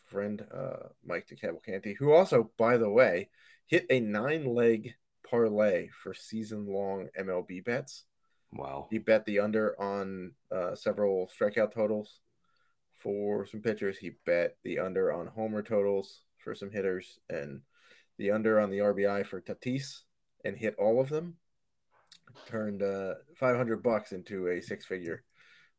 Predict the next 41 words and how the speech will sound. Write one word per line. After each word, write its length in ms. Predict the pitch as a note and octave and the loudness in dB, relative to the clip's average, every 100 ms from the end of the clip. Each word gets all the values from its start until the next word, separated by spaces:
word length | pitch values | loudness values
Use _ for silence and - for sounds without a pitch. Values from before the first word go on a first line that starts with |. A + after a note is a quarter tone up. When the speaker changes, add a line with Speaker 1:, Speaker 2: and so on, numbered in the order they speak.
| - | -2
Speaker 1:
payday. 340 | G2 F2 C2+ | 0 2 0
So 320 | C2+ - E2+ - _ _ _ _ _ _ | -2 -4 -4 -6 _ _ _ _ _ _
congrats 380 | A#2+ A#2 D3+ D3+ | -4 4 4 4
to 120 | B2+ | 0
him 240 | B2+ D#3+ | 4 4
on 120 | A2+ G#2 | 4 0
just 180 | G#2+ A#2+ | -2 -2
winning 260 | A2 G#2+ | -2 0
everything 600 | G#2 A#2 A2+ A2+ G#2+ G2+ | 2 4 4 0 0 -4
yesterday. 480 | G2 - - - - - - - - - | -4 -6 -10 -8 -10 -6 -6 -4 -4 2
<laughs> 120 | G#3+ - - - - | 2 2 -18 -20 -12
Speaker 2:
Wow. 400 | - - - - _ _ _ _ _ _ _ _ | -8 -6 -8 -12 _ _ _ _ _ _ _ _
So 100 | - | 6
you 120 | A2 | 8
won't 120 | A#2+ G#2+ | 8 6
be 60 | |
seeing 340 | - G#2 F#2+ E2+ | 6 4 4 2
him 180 | F2+ | -2
for 120 | D#2+ C#2+ | 0 2
a 40 | |
while. 380 | C2+ A1+ - _ _ _ _ _ _ _ _ _ _ - - - _ _ _ _ _ _ _ _ _ | 2 2 -2 _ _ _ _ _ _ _ _ _ _ -12 -12 -14 _ _ _ _ _ _ _ _ _
Speaker 1:
No, 520 | - C#3 D#3+ C#3+ G#2 - | -4 6 8 8 6 2
he 120 | D3+ | 2
said, 180 | D#3 D#3 | 6 8
"Winner, 220 | E3+ F3 | 8 10
winner, 200 | E3+ E3 | 10 10
chicken 320 | C#3+ E3 C#3 C3 | 8 4 6 4
dinner." 260 | C#3 B2+ | 6 8
I 20 | A#2 | 6
was 80 | |
like, 140 | A#2 A#2 | 6 6
"I 80 | C3 | 6
think 140 | D3 | 2
you 80 | C#3+ | 0
can 140 | C3 | 4
afford 380 | C3+ C3+ C#3 B2+ | 4 4 4 4
more 200 | A#2+ B2+ | 4 4
than 160 | B2 G#2+ | 2 0
chicken 360 | - C3 A#2+ | -2 -2 -2
for 120 | G#2 G#2+ | -2 -2
dinner." 220 | A#2 | -2